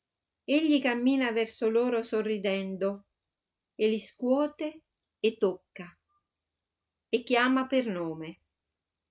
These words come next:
"Alzatevi, sono io, non temete", dice, perché i tre non osano alzare il volto e invocano misericordia sui loro peccati,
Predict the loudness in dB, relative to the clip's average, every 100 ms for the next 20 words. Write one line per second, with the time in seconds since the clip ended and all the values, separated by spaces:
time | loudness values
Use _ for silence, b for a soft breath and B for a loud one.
0 | _ _ _ _ _ _ _ -2 -2 0
1 | 2 4 2 -4 -4 -8 -12 _ _ _
2 | _ _ _ -4 2 2 2 2 0 -2
3 | -6 -16 _ _ _ -2 2 2 2 2
4 | 2 2 -2 -10 -10 _ _ _ _ _
5 | _ _ _ _ -10 -10 -8 -6 -8 -8
6 | _ _ _ _ _ _ _ _ _ 2
7 | 4 2 0 2 2 2 2 0 0 2
8 | 2 2 0 0 -2 -4 0 2 4 2
9 | 0 4 4 4 -4 -6 -6 -6 _ _
10 | _ -2 0 2 2 0 0 -2 -2 0
11 | 2 2 2 2 2 2 -2 -2 -2 0
12 | 2 2 0 -2 -4 -2 0 0 -2 -10